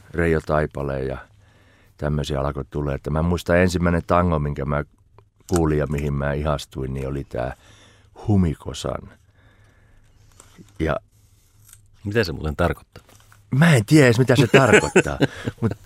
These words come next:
Speaker 1: se on joku neidon nimi.
Speaker 2: Anteeksi?
Speaker 1: Se on joku neidon nimi.
Speaker 2: Niin se taitaa
Speaker 1: Joo.
Speaker 2: olla, joo.
Speaker 1: Joo, niin mä muistan, kun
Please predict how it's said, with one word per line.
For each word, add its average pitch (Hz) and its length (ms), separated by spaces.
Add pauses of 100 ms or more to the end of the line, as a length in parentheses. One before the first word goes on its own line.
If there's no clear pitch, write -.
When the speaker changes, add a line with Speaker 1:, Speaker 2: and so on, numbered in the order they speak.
(120)
Speaker 1:
se 143 120
on 147 80
joku 160 160
neidon 127 400
nimi. 76 300 (600)
Speaker 2:
Anteeksi? 113 440
Speaker 1:
Se 131 120
on 135 40
joku 139 140
neidon 92 460
nimi. 67 240 (460)
Speaker 2:
Niin 98 200
se 95 140
taitaa 113 220
Speaker 1:
Joo. 78 160
Speaker 2:
olla, 57 160
joo. 69 260 (120)
Speaker 1:
Joo, 135 200
niin 127 100
mä 131 120
muistan, 139 340
kun 104 280